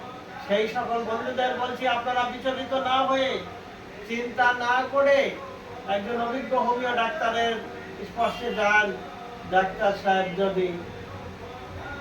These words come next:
পর্যবেক্ষণ করেন, সঠিক মেডিসিন সিলেক্ট করেন, ইনশাল্লাহ আর ইনফ্লামের ডাক খাওয়া লাগবে না,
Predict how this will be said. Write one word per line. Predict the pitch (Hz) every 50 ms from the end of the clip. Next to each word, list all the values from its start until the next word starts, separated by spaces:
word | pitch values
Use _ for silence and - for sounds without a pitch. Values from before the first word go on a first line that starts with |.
| - - - - - -
পর্যবেক্ষণ | 311 302 - 269 269 - 269 - 571 - 311 302 302 269 269 -
করেন, | 247 233 220 214 185 - - - - - - - - - - - - - - - -
সঠিক | 185 185 185 196 196 180
মেডিসিন | 180 175 175 180 196 202 247 226 214 180 -
সিলেক্ট | - 180 175 190 185 175 - - -
করেন, | 151 147 151 160 170 - - - - - - - - - - - - 185 196
ইনশাল্লাহ | 208 214 190 180 208 202 185 190 185 185 180 175 175 214 - - - - - - - - - -
আর | - 170 180 190 196 202 202 196
ইনফ্লামের | 202 196 196 190 196 196 196 185 190 185 185 180
ডাক | 175 175 175 170 - - -
খাওয়া | 165 165 170
লাগবে | 170 165 165 170 185 202 208 202
না, | 196 185 175 165 151